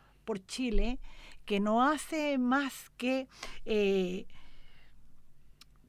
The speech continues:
que demostrar que el acuerdo es entre las castas políticas.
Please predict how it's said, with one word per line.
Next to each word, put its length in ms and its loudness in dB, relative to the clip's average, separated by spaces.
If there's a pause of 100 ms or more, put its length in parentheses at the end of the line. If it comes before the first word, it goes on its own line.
que 120 0
demostrar 640 4
que 80 0
el 60 4
acuerdo 360 4
es 80 2
entre 300 4
las 160 0
castas 380 -2
políticas. 880 -2